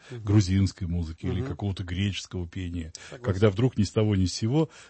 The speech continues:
Speaker 2: а, на литургии, которая шла до сих пор, там, допустим, до запричастного, вот таким образом обычно вдруг начинается звучание вот такое какое-то а-ля Афон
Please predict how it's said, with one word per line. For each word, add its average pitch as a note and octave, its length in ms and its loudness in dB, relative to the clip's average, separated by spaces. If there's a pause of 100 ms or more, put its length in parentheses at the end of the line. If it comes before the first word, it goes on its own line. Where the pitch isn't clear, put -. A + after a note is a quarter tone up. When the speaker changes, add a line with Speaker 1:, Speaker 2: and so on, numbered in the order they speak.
Speaker 2:
а, F#2 300 0
на F#2+ 180 4
литургии, A2+ 460 -2
которая F#2 340 -2
шла F#2+ 260 -2
до E2 140 -4
сих - 220 -8
пор, F2+ 200 -8
там, D#2 180 -10
допустим, E2+ 500 -8
до F2 100 -4
запричастного, D#2+ 640 -12
вот E2 160 -12
таким C3 320 -6
образом G#2 440 -4 (280)
обычно F2+ 640 2 (260)
вдруг G#2 320 -2
начинается F2+ 920 -4
звучание F2 540 -6
вот D#2+ 140 -8
такое E2 320 -10
какое-то - 560 -14 (160)
а-ля G#2 420 2 (140)
Афон F#2 580 0